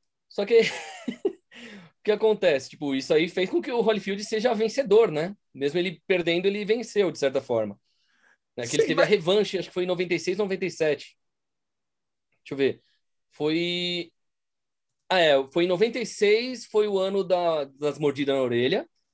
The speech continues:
Speaker 1: Noventa e sete foi a revanche, onde o Holyfield venceu. Acho que foi isso.
Speaker 2: Ah, teve outra luta? Nossa, isso eu não sabia.
Speaker 1: Teve, teve uma luta de revanche que ninguém lembrava, só pra,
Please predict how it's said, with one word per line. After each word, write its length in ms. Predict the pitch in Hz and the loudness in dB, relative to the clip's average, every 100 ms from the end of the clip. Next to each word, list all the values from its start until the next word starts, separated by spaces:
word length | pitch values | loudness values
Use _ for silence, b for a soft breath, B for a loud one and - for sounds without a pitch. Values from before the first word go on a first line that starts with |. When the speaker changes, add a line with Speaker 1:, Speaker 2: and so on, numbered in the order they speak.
| _ _ | _ _
Speaker 1:
Noventa 340 | 147 143 170 185 | -4 0 2 0
e 40 | |
sete 220 | 180 180 | 0 -2
foi 100 | - | 2
a 60 | 180 | 2
revanche, 540 | 170 151 156 180 190 | 2 0 0 0 -2
onde 200 | 185 180 | -4 -2
o 40 | 170 | -2
Holyfield 340 | 170 165 170 | -2 -2 -4
venceu. 480 | 170 175 147 107 - _ _ _ _ _ _ _ - | -4 -6 -6 -6 -8 _ _ _ _ _ _ _ -16
Acho 120 | 117 | -12
que 40 | - | -4
foi 120 | 156 | -2
isso. 340 | 113 - 101 _ _ _ _ _ _ _ _ _ _ _ _ _ - | -2 -8 -18 _ _ _ _ _ _ _ _ _ _ _ _ _ -6
Speaker 2:
Ah, 80 | 226 | -6
teve 300 | - 240 403 | 4 6 6
outra 200 | 494 226 | 2 0
luta? 300 | 208 381 226 | 0 -2 -4
Nossa, 260 | 208 - 220 | -8 -8 -10
isso 120 | - | -10
eu 60 | |
não 80 | 311 | -12
sabia. 340 | 320 254 208 160 | -8 -6 -6 -2
Speaker 1:
Teve, 340 | 170 180 226 196 | 0 0 0 -4
teve 180 | 185 196 | -4 0
uma 120 | 240 | 0
luta 220 | 233 262 | 0 0
de 80 | 240 | 4
revanche 420 | 240 180 214 247 | 4 4 0 0
que 120 | 262 | -4
ninguém 200 | 247 196 | -2 -2
lembrava, 540 | 220 370 240 202 160 135 | -2 0 0 2 0 -2
só 160 | 147 | -2
pra, 220 | 160 160 | -4 -8